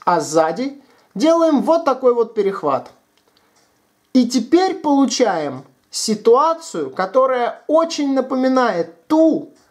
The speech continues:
которую мы с вами разбирали в предыдущем видео. Только делать нужно будет всё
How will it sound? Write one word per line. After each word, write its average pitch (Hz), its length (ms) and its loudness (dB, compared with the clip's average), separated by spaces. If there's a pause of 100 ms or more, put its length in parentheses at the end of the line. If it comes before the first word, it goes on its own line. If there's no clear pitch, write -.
(480)
которую 214 540 4
мы 208 100 -2
с 202 80 -8
вами 185 240 0
разбирали 208 520 -2
в 285 80 -12
предыдущем 180 600 -2
видео. 147 480 -2 (360)
Только 294 400 0
делать 302 500 0
нужно 208 280 0
будет 160 340 -2
всё 302 600 0